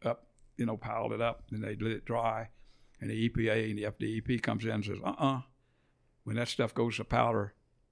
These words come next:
it's, it's, it's a, a chemically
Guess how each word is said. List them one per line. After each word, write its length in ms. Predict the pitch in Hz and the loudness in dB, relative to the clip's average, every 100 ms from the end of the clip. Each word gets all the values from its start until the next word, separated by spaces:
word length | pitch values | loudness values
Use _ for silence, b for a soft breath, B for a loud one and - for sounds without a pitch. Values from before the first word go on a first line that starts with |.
| _ _ - | _ _ -8
it's, 360 | 104 - - - _ - - _ _ - | -8 -8 -16 -20 _ -10 -10 _ _ -10
it's, 260 | 107 - - - | -10 -10 -20 -20
it's 180 | - | -14
a, 360 | - - - - | -14 -14 -14 -12
a 40 | - | -6
chemically 600 | - 120 113 98 104 | -4 -4 -4 -8 -8